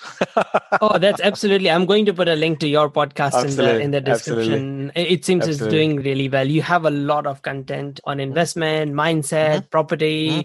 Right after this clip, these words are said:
Speaker 2: a-, all sorts of things, getting a high return, all that.
Speaker 1: Mm-hmm.
Speaker 2: Yeah.
Speaker 1: Yeah,
Speaker 2: And
Speaker 1: absolutely.
Speaker 2: entrepreneurship, of, obviously.
Speaker 1: Mm-hmm.
Speaker 2: So
Speaker 1: Yeah.
Speaker 2: that's, that's really good. My final
Speaker 1: Mm-hmm.
Speaker 2: question is that do
Speaker 1: Mm-hmm.
Speaker 2: you have a ask? Are you looking for anything? Are you looking for customers, um, students,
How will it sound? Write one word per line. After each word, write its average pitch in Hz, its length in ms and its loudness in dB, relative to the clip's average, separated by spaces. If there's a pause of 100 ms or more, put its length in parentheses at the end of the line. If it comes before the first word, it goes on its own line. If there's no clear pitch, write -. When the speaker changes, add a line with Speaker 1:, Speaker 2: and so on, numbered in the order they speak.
Speaker 2:
a-, 170 40 0
all 175 320 2
sorts 147 280 -2
of 135 120 -2
things, 135 320 -4
getting 151 320 0
a 135 40 0
high 151 220 2
return, 151 800 2
all 143 220 2
that. 127 240 -2
Speaker 1:
Mm-hmm. 160 240 -6
Speaker 2:
Yeah. 135 320 -2
Speaker 1:
Yeah, 113 120 2
Speaker 2:
And 208 100 4
Speaker 1:
absolutely. 151 360 0
Speaker 2:
entrepreneurship, 139 360 0
of, 127 220 -6
obviously. 139 520 -2
Speaker 1:
Mm-hmm. 160 120 -4 (240)
Speaker 2:
So 156 180 0
Speaker 1:
Yeah. 143 60 2
Speaker 2:
that's, 156 360 0 (180)
that's 165 300 0
really 156 200 0
good. 156 220 0 (220)
My 156 180 2
final 185 480 0
Speaker 1:
Mm-hmm. 180 60 -2
Speaker 2:
question 170 480 -2
is 165 400 2 (200)
that 156 320 0
do 143 80 2
Speaker 1:
Mm-hmm. 160 80 2
Speaker 2:
you 180 140 4
have 156 280 0
a 151 140 0
ask? 143 320 -2
Are 151 140 4
you 160 100 4
looking 160 380 2
for 143 220 0
anything? 127 420 -6
Are 127 80 -2
you 131 100 -2
looking 139 380 0
for 131 460 -10
customers, 160 1120 0
um, 131 300 -2
students, 156 880 0